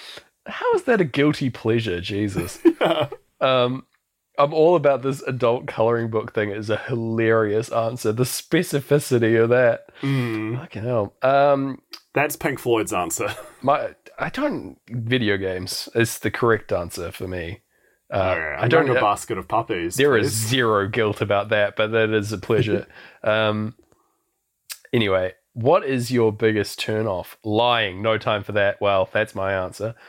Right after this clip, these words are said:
Speaker 1: Um,
Speaker 2: Ah, sweet.
Speaker 1: smelly dudes. Come on, showering's not that hard. I mean, that's also a turn off.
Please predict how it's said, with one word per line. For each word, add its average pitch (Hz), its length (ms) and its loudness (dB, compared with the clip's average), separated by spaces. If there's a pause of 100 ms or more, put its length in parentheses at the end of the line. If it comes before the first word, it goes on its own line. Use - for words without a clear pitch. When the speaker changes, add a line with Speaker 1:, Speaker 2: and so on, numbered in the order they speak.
(180)
Speaker 1:
Um, 110 240 -2 (120)
Speaker 2:
Ah, 110 120 2
sweet. 113 220 -2
Speaker 1:
smelly 113 440 0
dudes. 101 640 -4 (440)
Come 123 320 -2
on, 110 460 2
showering's 110 680 0
not 104 180 -2
that 98 160 -2
hard. 104 440 0
I 107 80 -6
mean, 107 200 -2
that's - 220 0
also 107 300 -6
a 90 60 -10
turn 92 180 -10
off. 95 160 -8